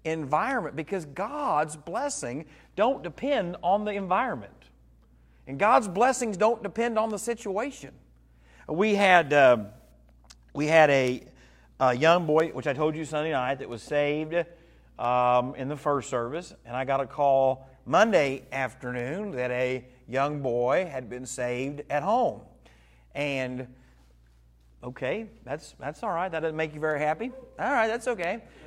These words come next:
Um, it's not okay, but, and so, um, he wasn't at church. He wasn't at Vacation Bible School. He, he wasn't in Awana or Cubbies or wherever. He was at home,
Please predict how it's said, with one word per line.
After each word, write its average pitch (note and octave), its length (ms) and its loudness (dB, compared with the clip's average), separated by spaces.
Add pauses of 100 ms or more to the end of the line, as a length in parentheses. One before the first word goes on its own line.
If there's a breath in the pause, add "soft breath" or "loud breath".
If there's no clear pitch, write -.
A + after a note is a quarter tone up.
(120 loud breath)
Um, F3+ 340 4
it's - 140 -12
not G#3+ 180 8
okay, F3+ 300 2
but, E3+ 260 2 (220 loud breath)
and E3+ 180 0
so, F3+ 480 4
um, D3 520 4 (320)
he E3 100 -6
wasn't C#4 260 0
at E3 80 -6
church. G3 440 -2 (760)
He G3+ 100 -6
wasn't C4 200 2
at G3 60 -6
Vacation F#3+ 500 -2
Bible E3 260 -4
School. G#3 540 -10 (400 soft breath)
He, F3+ 220 -8
he A3 180 -4
wasn't B3 220 2
in A3 80 0
Awana F3 640 2
or B2 160 -2
Cubbies F3 600 2
or B2+ 140 0
wherever. E3 480 2 (300 loud breath)
He G#3 180 -6
was A#3 160 -2
at F3 80 -4
home, G3+ 680 0